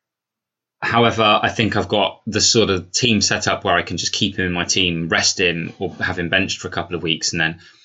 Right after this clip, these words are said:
eventually he'll come back in six, like, in three game weeks or something, and, and it'll be fine. Otherwise, I'm not, I'm just not that fussed about Chelsea assets. They, as you said, you alluded to some drama off the pitch,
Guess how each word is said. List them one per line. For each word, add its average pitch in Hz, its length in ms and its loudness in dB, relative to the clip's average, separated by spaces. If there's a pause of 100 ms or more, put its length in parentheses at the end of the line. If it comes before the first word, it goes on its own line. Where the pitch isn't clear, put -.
(160)
eventually 98 500 2
he'll 87 100 2
come 85 240 -4
back 85 260 -2
in 80 280 -6 (200)
six, - 560 -4
like, 80 140 0
in 87 60 -4
three 92 280 -2
game 82 220 0
weeks 76 240 -6
or 82 40 -6
something, 78 380 -6
and, 78 200 -6
and - 120 -4
it'll - 120 -4
be - 80 -6
fine. 78 480 -2 (880)
Otherwise, 135 600 4
I'm 131 100 -2
not, 170 140 -4
I'm 160 80 -4
just - 240 -2
not 123 120 0
that 107 160 -2
fussed - 260 -2
about 113 240 0
Chelsea 156 340 2
assets. - 380 -4
They, 127 220 2
as 143 160 0
you 165 60 -4
said, 135 340 0
you 120 240 4
alluded 127 320 6
to - 100 -4
some 101 180 -2
drama 107 400 4
off 85 140 -4
the 82 80 -10
pitch, - 540 0